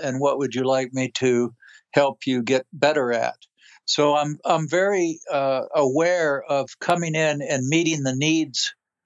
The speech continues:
of the coaches and athletes. And the second thing to build trust is I believe that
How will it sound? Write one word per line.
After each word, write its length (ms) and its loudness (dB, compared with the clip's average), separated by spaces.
of 160 2
the 100 0
coaches 500 0
and 120 -4
athletes. 680 -4
And 120 -2
the 80 2
second 480 0
thing 280 0
to 80 -2
build 360 0
trust 480 0
is 340 0
I 320 2
believe 400 -2
that 160 -4